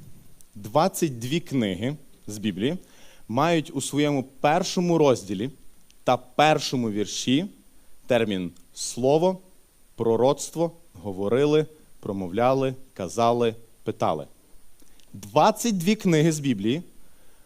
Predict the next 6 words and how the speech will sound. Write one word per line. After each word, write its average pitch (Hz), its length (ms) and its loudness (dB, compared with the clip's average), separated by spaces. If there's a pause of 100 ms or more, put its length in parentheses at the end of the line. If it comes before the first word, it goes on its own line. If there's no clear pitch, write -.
(140)
в - 60 -20
першому 202 680 4 (240)
розділі, 123 440 2
в - 80 -8
першому 175 480 2
вірші 139 540 -2